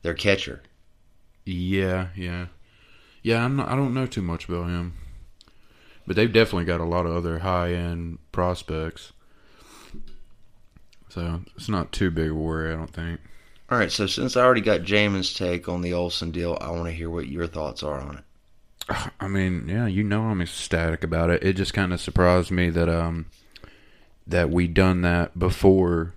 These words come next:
Speaker 2: Freeman signed. I figured we would be scrambling to do something like that before or after. But I guess it showed me that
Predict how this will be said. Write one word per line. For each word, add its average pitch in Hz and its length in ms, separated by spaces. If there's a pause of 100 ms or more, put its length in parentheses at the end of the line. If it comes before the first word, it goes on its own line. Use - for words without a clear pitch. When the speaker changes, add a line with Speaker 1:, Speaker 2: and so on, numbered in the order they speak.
(320)
Speaker 2:
Freeman 85 480
signed. 85 560 (220)
I - 60
figured 82 440 (240)
we 92 160
would 87 140
be 85 100
scrambling 87 640
to 87 60
do 85 160
something 87 380
like 87 200
that 85 180
before 90 540 (460)
or - 160
after. 90 480 (720)
But 101 340 (160)
I 95 120
guess 120 260
it 107 140
showed 107 320
me 110 240
that 92 300